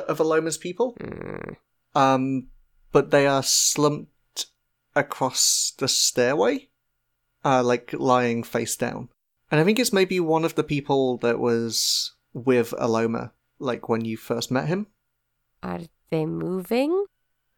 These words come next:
Speaker 2: Can I get around?
Speaker 1: They're just kinda, like, laid on the floor. I think the halberd i-,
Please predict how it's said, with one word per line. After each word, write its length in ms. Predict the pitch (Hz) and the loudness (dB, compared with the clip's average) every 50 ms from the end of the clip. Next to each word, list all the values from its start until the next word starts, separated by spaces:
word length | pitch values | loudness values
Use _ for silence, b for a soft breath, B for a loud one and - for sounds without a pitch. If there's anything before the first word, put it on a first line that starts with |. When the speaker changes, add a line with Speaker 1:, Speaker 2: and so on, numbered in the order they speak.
| _ - | _ -10
Speaker 2:
Can 100 | 185 175 | -4 -4
I 80 | 165 160 | -4 -2
get 160 | 165 175 170 | -2 -2 -2
around? 720 | 165 151 156 151 156 180 226 - - 339 359 339 - - - _ _ _ _ _ _ _ _ _ _ _ _ - | -2 -2 -2 -2 0 0 0 0 -2 -2 -4 -6 -8 -12 -18 _ _ _ _ _ _ _ _ _ _ _ _ 2
Speaker 1:
They're 100 | 170 165 | 2 4
just 180 | 165 214 202 - | 4 4 2 4
kinda, 220 | - 202 190 185 | 4 2 4 4
like, 160 | 175 170 151 | 4 2 2
laid 240 | 147 151 151 156 156 | 4 2 4 4 4
on 120 | 151 151 147 | 2 0 0
the 60 | 143 | -2
floor. 280 | - 156 156 143 127 | -2 0 2 2 2
I 100 | 127 135 | 2 0
think 400 | 127 - 151 147 - - - - _ _ _ _ _ _ _ _ _ _ _ _ _ | 2 0 0 0 -2 -8 -14 -18 _ _ _ _ _ _ _ _ _ _ _ _ _
the 140 | - 156 151 | 2 2 4
halberd 480 | 160 170 170 165 160 170 160 151 143 160 | 4 4 4 4 6 6 6 6 4 2
i-, 320 | - - - - - - | -2 -8 -8 -12 -12 -14